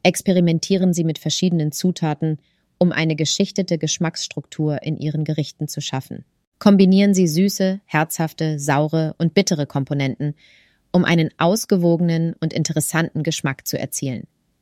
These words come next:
Indem wir uns an diese Richtlinien halten, die Etiketten von Lebensmitteln lesen und unsere Kochgewohnheiten anpassen, können wir unseren Salzkonsum senken und gleichzeitig den Geschmack unserer Mahlzeiten genießen.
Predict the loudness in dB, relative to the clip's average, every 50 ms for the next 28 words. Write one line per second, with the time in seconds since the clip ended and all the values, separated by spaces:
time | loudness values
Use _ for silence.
0 | _ _ _ _ _ _ _ _ _ _ _ _ 4 6 8 8 8 6 6 4
1 | 4 4 2 0 -2 -2 -2 0 0 0 0 0 2 2 2 2 2 0 -2 0
2 | 0 2 2 0 0 -2 -2 -2 -2 -2 -2 -2 -4 -4 -4 _ _ _ _ _
3 | _ _ _ _ 0 2 2 2 2 2 0 2 0 0 2 0 -2 0 0 0
4 | 2 2 2 2 2 0 0 -2 -4 -2 -2 -2 0 0 0 0 0 0 0 -2
5 | -2 -2 -4 -6 -6 -6 -4 -2 -2 -2 -2 -2 -4 -2 0 0 0 0 0 -2
6 | -4 -2 0 -2 -2 0 -2 -2 -2 -4 -4 -4 -2 -2 -2 -2 -4 -6 -6 -6
7 | -4 -4 -6 -6 -6 _ _ _ _ _ _ _ _ _ 0 2 4 4 4 4
8 | 4 2 0 0 0 -2 -2 -2 -2 -2 0 0 2 0 0 0 -2 -4 -2 -2
9 | -2 0 -2 -2 -2 0 0 0 0 0 -2 -4 -4 -4 -4 -4 -6 _ _ _
10 | _ _ _ _ 0 0 0 2 2 2 2 2 2 -2 -4 -4 -4 -4 -4 -4
11 | -4 -6 -6 -10 -18 _ _ _ _ _ _ _ 0 2 2 2 2 0 0 0
12 | 0 0 -2 _ -4 -4 -2 -2 -2 -2 -2 0 0 0 -2 -2 -2 -4 -4 -4
13 | -4 -4 -4 -2 -2 -2 -2 -2 -4 -6 -6 -8 -8 -8